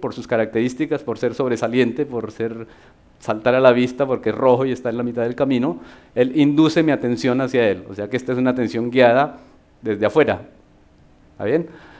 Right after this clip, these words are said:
Eh, mientras que si a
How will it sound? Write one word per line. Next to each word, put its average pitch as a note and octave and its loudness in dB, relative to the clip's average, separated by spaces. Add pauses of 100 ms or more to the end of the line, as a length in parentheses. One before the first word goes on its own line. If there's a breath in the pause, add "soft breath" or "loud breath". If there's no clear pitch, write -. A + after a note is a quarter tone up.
(1200 loud breath)
Eh, A2+ -4
mientras A#2+ 0
que A#2+ 0
si A#2+ -2
a A2 2